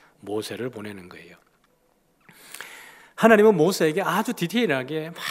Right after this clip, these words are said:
자세하게 설명하지 않습니다. "야, 내가 내 백성 구해야 되겠으니 내가 가라." 이렇게 얘기하는 거예요. 하나님의 메시지는 간단합니다. "가라."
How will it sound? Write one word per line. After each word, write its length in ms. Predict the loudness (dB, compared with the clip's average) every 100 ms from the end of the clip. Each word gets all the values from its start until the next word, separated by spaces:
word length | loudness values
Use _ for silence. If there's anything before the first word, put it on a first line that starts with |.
| -10
자세하게 400 | -10 -10 -6 -4
설명하지 400 | -2 0 0 0 -2
않습니다. 460 | -6 -10 -14 -16 -8
"야, 160 | -6 -4
내가 240 | -4 -4
내 160 | -2 -2
백성 280 | -4 -4
구해야 200 | -2 -2
되겠으니 520 | -2 -4 -8 -10 -12 -8
내가 300 | -4 -4 -6
가라." 420 | -6 -6 -6 -12
이렇게 260 | -20 -14 -12
얘기하는 260 | -12 -18 -20
거예요. 160 | -20 _ _ -20 -20 -18 -18 -4
하나님의 600 | 4 6 8 6 6 6
메시지는 500 | 4 2 0 0 -4
간단합니다. 680 | -6 -8 -8 -10 -14 -18 -20 _ _ -4
"가라." 420 | 0 0 0